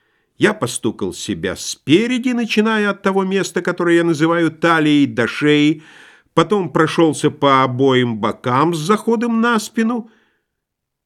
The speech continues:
Я не нашел ничего особенного. Я попробовал осмотреть свой язык.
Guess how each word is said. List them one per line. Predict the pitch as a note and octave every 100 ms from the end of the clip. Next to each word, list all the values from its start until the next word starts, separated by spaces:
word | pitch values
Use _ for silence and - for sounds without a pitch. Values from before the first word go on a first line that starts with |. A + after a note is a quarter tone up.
| _ _ _ _
Я | F#2+ G2+
не | C#3
нашел | G3 G3 C#3
ничего | B2 C3 F3 E3+
особенного. | G3 - D#2 C2+ D#2+ F#2+ A2 _ _ _ _ _ _ _ _ _ _ -
Я | G#2+
попробовал | B2+ G#3+ A3+ A#3 A#3+
осмотреть | A#3+ A#3 A#3 F#3 F#3
свой | - G#3+
язык. | A3 B3+ C#3 C#3+ C#3+